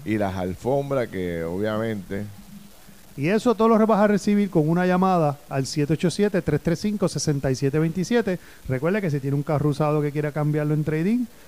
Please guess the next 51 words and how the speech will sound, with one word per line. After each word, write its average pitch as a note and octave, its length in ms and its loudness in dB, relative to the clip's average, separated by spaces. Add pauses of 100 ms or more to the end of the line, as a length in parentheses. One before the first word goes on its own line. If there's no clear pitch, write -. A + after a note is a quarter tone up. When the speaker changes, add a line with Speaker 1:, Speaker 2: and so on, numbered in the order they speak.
(160)
Speaker 2:
pues B2+ 160 0
aproveche, D#3+ 680 0 (140)
porque D3 220 0
usted D3 220 0
puede F3 180 0
salir G3+ 460 0
en D#3 120 2
uno G3 260 4
veinte B3 420 2
veinticuatro A3+ 840 0 (460)
y G#3+ 200 0
quién G3+ 280 -2
sabe G#3+ 500 0
si D#3+ 200 -2
vas E3 180 2
a G3 40 0
pagar G3 280 2
lo F3+ 160 2
mismo F#3+ 340 2
o E3+ 40 2
menos F#3 260 0
de D#3 100 4
lo D3 120 2
que C#3+ 260 -2
pagabas D#3+ 480 0
antes E3+ 220 -2
por C3 160 -2
el B2 60 -4
otro B2 120 -4
Speaker 1:
Mira, A#2+ 160 2
Speaker 2:
que A#2 60 -2
Speaker 1:
me G#2 60 0
Speaker 2:
tenías. A2+ 180 2
Speaker 1:
dicen C#3+ 140 2
aquí C#3+ 220 -2
que C3+ 160 0
cuál A#2+ 280 2
es C3 140 -2
el C3+ 120 0
modelo C3+ 480 2
este C3 240 0
que G#2 60 -2
estás G#2 240 -2
vendiendo A#2 760 0
en G#2 200 -2
veinticinco G2 680 -4
mil G2+ 120 -2
novecientos B2+ 160 0
noventa B2+ 200 -2
y - 20 -6
cinco. D3 440 0